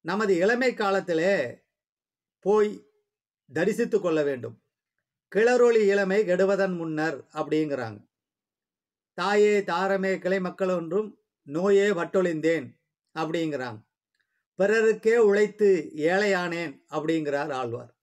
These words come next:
இப்படி இருக்கக்கூடிய வைணவ தலங்கள் எல்லாமே,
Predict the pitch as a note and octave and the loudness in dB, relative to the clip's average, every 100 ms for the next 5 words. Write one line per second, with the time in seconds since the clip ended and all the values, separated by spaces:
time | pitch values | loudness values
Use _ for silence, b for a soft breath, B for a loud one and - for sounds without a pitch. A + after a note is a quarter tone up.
0 | _ _ _ _ - A3 A3 B3 F#3+ D3+ | _ _ _ _ -6 -4 -2 -2 -2 0
1 | A3 C#4 D4 G#3 A#3+ G#3+ F#3 F3 C#3+ A#2 | -2 0 -2 -2 -2 0 0 0 -2 -8
2 | _ _ _ _ _ _ C#3 F#3 A#3 B3+ | _ _ _ _ _ _ -4 0 0 0
3 | A#3+ G3+ G3 G3 F#3 E3 E3 F#3 D#3+ D#3 | -2 -2 -2 -2 0 0 0 -2 -2 -2
4 | G3 C#3+ | -4 -6